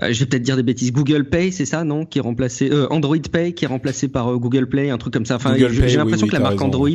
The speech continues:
Speaker 1: euh, disparaît petit à petit, ou en tout cas n'est pas autant affirmée qu'avant, parce que c'est pas forcément un argument de vente, j'ai l'impression.
Speaker 2: Oh, oui, c'est intéressant. Bon, en même temps, Wear O S, c'est peut-être pas aussi, c'est peut-être, peut-être pas tellement plus, euh, <laughs>
Speaker 1: Ah non,
Speaker 2: connu,
Speaker 1: c'est
Speaker 2: mais
Speaker 1: clair.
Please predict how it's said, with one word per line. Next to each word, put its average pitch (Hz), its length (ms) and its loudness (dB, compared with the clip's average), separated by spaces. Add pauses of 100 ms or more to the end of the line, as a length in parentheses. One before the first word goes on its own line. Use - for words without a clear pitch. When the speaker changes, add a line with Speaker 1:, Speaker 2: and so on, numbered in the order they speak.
Speaker 1:
euh, 117 220 2
disparaît 127 420 -4
petit 131 340 0
à 123 60 0
petit, 127 140 0 (420)
ou 131 60 2
en 143 80 2
tout - 100 -8
cas 185 140 2
n'est 160 140 2
pas 170 160 0
autant 151 260 0
affirmée 135 560 -4
qu'avant, 131 380 -2
parce 113 160 -6
que 117 80 -2
c'est 113 80 0
pas 113 120 0
forcément 113 360 0
un 113 60 2
argument 104 340 0
de 107 60 2
vente, 92 220 0
j'ai 95 60 -2
l'impression. 90 340 -4 (280)
Speaker 2:
Oh, - 40 -4 (320)
oui, 190 120 -4
c'est - 160 -8
intéressant. 151 640 -2
Bon, 135 180 -8
en 139 80 0
même 135 160 0
temps, 156 140 0
Wear 135 240 0
O 135 120 2
S, 139 200 0
c'est 117 100 -2
peut-être 110 260 -4
pas 123 140 0
aussi, 110 480 -4
c'est 120 140 -2
peut-être, 117 240 -4
peut-être - 560 -4
pas 135 100 0
tellement 123 340 -2
plus, 139 540 0
euh, 107 180 0 (160)
<laughs> - 520 -12
Speaker 1:
Ah 139 100 4
non, 160 120 6
Speaker 2:
connu, 190 100 2
Speaker 1:
c'est 190 160 2
Speaker 2:
mais 123 80 0
Speaker 1:
clair. 117 260 2